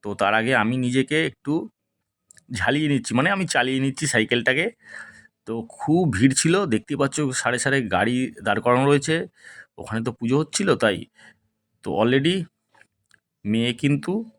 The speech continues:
সাইকেল পা মাত্রই চালাতে শুরু করে দিয়েছে। ও ছোট সাইকেল চালিয়ে ওর হাত একদম পাকাই ছিল, তবুও বড় সাইকেল একটু অসুবিধা হচ্ছে, দু একদিন চালালে ও, আহ, ঠিক হয়ে যাবে। তো আমার সেই কথাটা কিন্তু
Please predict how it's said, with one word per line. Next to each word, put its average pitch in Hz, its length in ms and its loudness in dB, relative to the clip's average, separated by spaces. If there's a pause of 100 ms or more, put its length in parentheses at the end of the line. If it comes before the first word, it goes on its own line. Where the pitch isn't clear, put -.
(100)
সাইকেল 107 460 -2
পা 120 300 -4
মাত্রই 170 640 -4 (1040)
চালাতে 113 300 -2
শুরু 110 180 -2
করে 101 160 -2
দিয়েছে। 87 280 -8 (260)
ও 147 400 0
ছোট 127 160 -4
সাইকেল 139 280 -2
চালিয়ে 147 460 -2 (560)
ওর 120 100 -8
হাত 110 400 0 (360)
একদম 113 300 -6
পাকাই 127 340 0
ছিল, 165 240 -2 (680)
তবুও 202 240 0
বড় 139 220 4
সাইকেল 160 220 2
একটু 165 160 0
অসুবিধা 160 320 2
হচ্ছে, 175 240 0
দু 139 140 4
একদিন 135 240 2
চালালে 127 300 2
ও, 131 320 -4 (120)
আহ, 110 180 -6
ঠিক 123 220 -4
হয়ে 143 120 4
যাবে। 156 280 2 (520)
তো 113 80 -2
আমার 123 380 2 (300)
সেই 123 300 -6
কথাটা 123 360 0
কিন্তু 139 500 -2